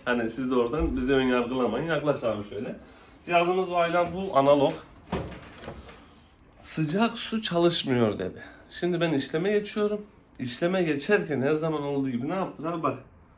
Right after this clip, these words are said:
suyu, içindeki suyu bitirdik. Şartelimizi düşürdük. Elektrik yok, içinde de su yok. Hani siz de bak kendi başınıza kesinlikle ama kesinlikle kalkışmıyorsunuz ama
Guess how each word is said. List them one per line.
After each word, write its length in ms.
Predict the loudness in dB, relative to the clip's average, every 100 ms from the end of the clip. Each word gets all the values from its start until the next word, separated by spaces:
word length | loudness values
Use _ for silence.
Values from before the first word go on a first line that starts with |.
| -14
suyu, 400 | -4 -2 -2 -4 -12 -18
içindeki 340 | -14 -4 -2 -2
suyu 220 | 0 0
bitirdik. 420 | 0 0 0 -2 -6 -16 -20 -20 -20 -20 -20 2
Şartelimizi 600 | 6 6 8 8 8 6
düşürdük. 420 | 4 4 4 2 -2 -12 -20 -20 -20 -20 -2 6
Elektrik 580 | 8 8 6 4 6 6
yok, 160 | 4 4 -6
içinde 360 | 0 4 8
de 80 | 8
su 180 | 6 6
yok. 240 | 6 4 -12 -20 -20 -20 -20 -4
Hani 260 | 4 4
siz 340 | 4 2 6 6
de 220 | 6 2 -8 -4
bak 220 | -4 -2
kendi 280 | 0 4 6
başınıza 480 | 4 4 0 0 0
kesinlikle 840 | 0 -2 2 4 4 2 -2 0
ama 260 | 2 2 2
kesinlikle 800 | 0 -2 -2 -2 0 -2 -4 -2
kalkışmıyorsunuz 920 | 0 -2 -6 -6 -4 -4 -4 -2 0
ama 240 | 0